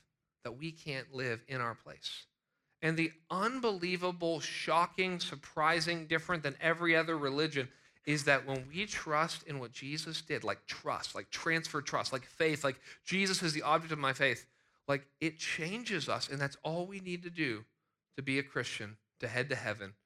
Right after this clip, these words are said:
to be born again, to have the Holy Spirit, all the things the Bible says about Christians. Here's why that's so shocking. Here's, here's another way to say it. There's nothing you can do to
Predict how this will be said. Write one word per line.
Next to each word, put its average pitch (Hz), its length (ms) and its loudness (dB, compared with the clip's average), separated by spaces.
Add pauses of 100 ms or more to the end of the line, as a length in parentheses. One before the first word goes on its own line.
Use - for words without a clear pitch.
(440)
to 135 80 -6
be 127 120 -4
born 123 260 -2
again, 107 420 0
to 117 80 -8
have 123 220 2
the 135 60 -2
Holy 131 240 -4
Spirit, 123 240 -4
all 139 180 4
the 151 100 -8
things 139 260 -4
the 127 60 -10
Bible 113 200 2
says 107 180 -6
about 104 160 -8
Christians. - 420 -10 (1040)
Here's 226 320 6
why 277 80 10
that's 214 180 8
so 196 120 4
shocking. 151 380 4
Here's, 190 240 4
here's 190 200 2
another 175 140 4
way 147 80 6
to 131 40 4
say 139 140 4
it. 110 120 2 (240)
There's 147 200 0
nothing 170 580 4
you 156 220 0
can 139 340 -10
do 117 340 -2
to - 280 -12